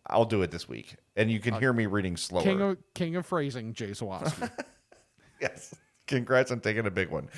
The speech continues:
Speaker 1: All right. <laughs> Here's Jake from Normal. He says, "Hello, boys. Currently listening to the podcast and noticed the suit question for Rick. I'm a
Speaker 2: Mm-hmm.
Speaker 1: rounder fellow, five eight, a-, and around your ages. This past summer, I had four weddings since a lot were postponed due to covid,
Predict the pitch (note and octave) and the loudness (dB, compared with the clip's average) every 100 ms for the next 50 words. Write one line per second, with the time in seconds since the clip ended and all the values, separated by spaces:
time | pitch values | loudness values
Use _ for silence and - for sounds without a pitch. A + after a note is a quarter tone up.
0 | - G3+ D#3 E3 G2 - - D#3 F3 E3 | -10 8 12 12 12 6 4 8 10 8
1 | - C#4+ - E3+ - F3+ F#3 C3 D#3 D3+ | 6 -4 -12 -16 6 10 10 10 10 10
2 | D3 D3 C#3 C3 A2 F#2+ G#2 A#2 C3+ A#2 | 8 4 10 10 10 8 6 6 6 8
3 | A2+ E3 C3 C#3 C#3 C#3+ - - - - | 10 10 12 10 8 4 -8 -20 -20 2
4 | D#3+ F3 F#3 E3 C#3+ C#3+ C#3+ B2+ A#2+ A#2 | 6 8 8 8 6 6 2 2 4 8
5 | G2+ F#2+ G2+ G2+ G2 G#2 C#3 C3+ G#2+ G2 | 6 6 4 2 2 4 4 2 -4 -2
6 | - A#3+ - - A2+ - A2+ A2+ A2+ A2+ | 0 -2 -2 6 6 6 -2 -2 0 4
7 | E3 - - - _ _ - G#3 A#3 E3 | 4 4 -6 -18 _ _ 4 6 8 10
8 | A2 G#2+ F#2+ F#2 - F2 F2+ A#2 C#3+ - | 12 10 8 4 4 6 6 4 0 6
9 | B2 A2 G2 G#2+ - _ _ _ _ G#2+ | 8 10 8 2 -2 _ _ _ _ 4
10 | G#2+ G#2+ G#2 G#2 G2+ G2+ F2+ G2+ G#2+ A#2+ | 6 8 8 8 6 4 4 2 2 0
11 | D3 - - - - - C3 F3 F3 - | 0 -6 -10 -20 -8 -4 6 8 8 8
12 | C#3 C#3+ D3+ - A2+ A#2 G#2+ - - C#3+ | 4 6 2 4 8 8 6 -4 -4 6
13 | E3+ E3 C#3+ C3+ G2+ A2 - A2+ A2 A2+ | 8 10 10 10 8 2 -2 0 6 8
14 | G#2+ G#2+ A2+ G2+ B2 A#2 G#2 G2 - A#2+ | 8 4 2 2 0 0 0 -4 0 2
15 | G2+ F#2 | 4 2